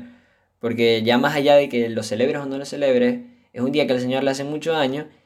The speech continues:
y que nosotros, que somos sus hijos, que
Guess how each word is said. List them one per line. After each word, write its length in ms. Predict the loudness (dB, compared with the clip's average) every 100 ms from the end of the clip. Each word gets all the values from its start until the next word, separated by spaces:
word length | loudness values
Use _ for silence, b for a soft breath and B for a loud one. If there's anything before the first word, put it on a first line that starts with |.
| b b
y 80 | -4
que 120 | -2
nosotros, 600 | 0 4 4 4 0 -2 -8 _ _
que 100 | -12
somos 280 | -4 -2 -2
sus 160 | -8
hijos, 360 | -6 -4 -6 -8 _
que 340 | -10 -8 -8